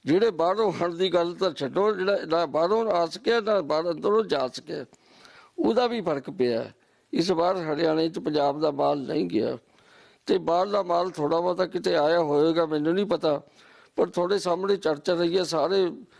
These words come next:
ਰਸਤੇ ਰੋਕੇ ਹੋਏ ਸੀ ਕਿਸਾਨਾਂ ਨੇ, ਸਾਰੇ ਟਰੱਕਰ ਦੇ ਟਰੱਕ ਰੋਕੇ। ਇਹੋ ਜਿਹੀ ਗੱਲ ਕਹਿ, ਹੈ ਨਹੀਂ। ਅਸਲੀਅਤ ਇਹ ਹੈ ਕਿ ਇਸ ਵਾਰ ਕਿਸਾਨ ਦੇ ਪੱਲੇ ਬਹੁਤ ਕੁਛ ਪਿਆ,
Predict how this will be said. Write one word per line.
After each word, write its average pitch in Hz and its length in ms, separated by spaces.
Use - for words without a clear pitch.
ਰਸਤੇ 170 460
ਰੋਕੇ 185 280
ਹੋਏ 175 260
ਸੀ 165 160
ਕਿਸਾਨਾਂ 156 460
ਨੇ, 139 200
ਸਾਰੇ 165 400
ਟਰੱਕਰ 151 380
ਦੇ 165 140
ਟਰੱਕ 143 320
ਰੋਕੇ। 131 420
ਇਹੋ 160 120
ਜਿਹੀ 190 140
ਗੱਲ 170 240
ਕਹਿ, 151 260
ਹੈ 135 240
ਨਹੀਂ। 208 220
ਅਸਲੀਅਤ 226 480
ਇਹ 196 220
ਹੈ 139 200
ਕਿ - 100
ਇਸ 202 420
ਵਾਰ 175 580
ਕਿਸਾਨ 160 680
ਦੇ 175 200
ਪੱਲੇ 160 460
ਬਹੁਤ 175 460
ਕੁਛ 165 280
ਪਿਆ, 160 460